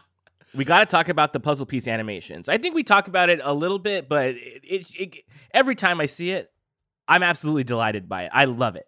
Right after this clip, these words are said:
Speaker 2: It's, it's such a neat, um, uh, visualization of, like, what th-, that, like, particular feeling must feel like.
Speaker 1: Well, and they're not just reusing 'em either.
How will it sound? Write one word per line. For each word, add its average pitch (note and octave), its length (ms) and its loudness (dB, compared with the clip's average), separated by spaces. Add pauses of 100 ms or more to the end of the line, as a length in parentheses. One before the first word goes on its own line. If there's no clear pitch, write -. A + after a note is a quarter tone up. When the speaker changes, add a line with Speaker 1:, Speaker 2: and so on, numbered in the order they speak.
(100)
Speaker 2:
It's, B2+ 220 -8
it's A#2+ 160 -10
such F#3 160 0
a D#3+ 60 0
neat, C#3+ 400 -6
um, G#2 460 -4 (560)
uh, A2 420 0
visualization C3 840 0
of, A2 460 -2 (300)
like, A2+ 220 -6
what A#2 580 -2 (420)
th-, A#2 120 -20 (120)
that, B2 420 0
like, B2 200 -4
particular B2+ 420 -4
feeling G#2+ 360 -4
must G2+ 260 -14
feel A2 180 -6
like. - 420 -18 (180)
Speaker 1:
Well, F3 220 2
and G3+ 100 2
they're A3+ 80 0
not B3+ 200 0
just - 220 -6
reusing D#3 680 -4
'em F2+ 140 -8
either. F#2 380 -10